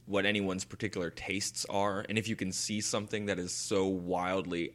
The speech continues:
out of your aesthetic, <laughs> and there's a lot of people over there clamoring for it, and you just go, "Oh, no thanks." Like, my mom doesn't, doesn't instinctively like fantasy things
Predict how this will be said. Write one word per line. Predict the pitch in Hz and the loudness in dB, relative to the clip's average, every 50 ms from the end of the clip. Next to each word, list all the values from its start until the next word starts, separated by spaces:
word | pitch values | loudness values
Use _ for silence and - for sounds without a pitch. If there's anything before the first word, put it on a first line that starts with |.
| - 87 | 0 2
out | 85 85 87 90 | 2 2 2 2
of | 95 92 85 92 | 0 -2 -2 -4
your | 90 90 90 87 85 90 87 - - - - - - - - - - - - | -2 -2 -2 -2 -2 -2 -4 -6 -10 -18 -20 -20 -20 -20 -20 -20 -14 -8 -4
aesthetic, | 98 - - - 107 - - - 156 175 107 - - - - - - - - - | -2 0 2 4 4 4 4 6 6 6 4 4 -2 -12 -16 -16 -20 -20 -20 -18
<laughs> | - - - - | -18 -12 -4 0
and | - 95 95 | 2 4 4
there's | 98 101 98 | 4 4 6
a | 95 | 6
lot | 92 92 92 98 98 | 6 6 6 6 6
of | 98 | 4
people | - 107 87 95 98 - | 4 2 2 4 4 4
over | - 90 87 92 95 | 6 4 4 2 2
there | 95 90 90 | 2 2 2
clamoring | 87 - - 95 85 85 90 92 95 95 98 98 | 0 -2 -2 -2 0 0 0 0 0 0 0 -2
for | - - 101 98 95 95 | 0 2 4 6 6 6
it, | 85 - | 4 4
and | - 85 87 | 2 0 -2
you | 92 | -2
just | 87 92 92 - - | -2 -2 -4 -4 -2
go, | 98 87 80 - | 0 0 0 2
"Oh, | - 107 117 113 98 87 82 | 4 6 6 6 6 4 2
no | 87 95 107 | 2 0 0
thanks." | - - 76 78 73 73 - - - - - - - - - - - - - - - - - | 0 0 -2 -2 -2 -2 -4 -6 -8 -8 -8 -8 -10 -14 -20 -20 -20 -20 -20 -20 -18 -6 0
Like, | 95 92 95 90 - | 2 2 2 2 0
my | 107 110 113 120 | 0 2 4 6
mom | 127 123 123 127 117 | 6 6 6 6 6
doesn't, | 117 110 117 92 - - - - | 4 4 2 -2 -8 -12 -6 0
doesn't | - 113 104 120 107 95 - - - - - - - - | 2 2 2 2 0 -4 -4 -10 -20 -20 -20 -12 -4 -2
instinctively | 107 107 98 - - - 104 104 98 117 92 101 101 98 | 0 2 2 2 2 2 0 0 0 0 2 4 4 4
like | 92 92 92 - | 6 4 2 2
fantasy | - - - 87 90 98 113 - - 139 135 135 131 139 147 - - | 0 0 2 2 4 4 2 0 0 0 0 0 0 -4 -6 -6 0
things | - 147 147 147 151 156 156 156 - - | 2 4 4 2 0 -2 -4 -4 -6 -8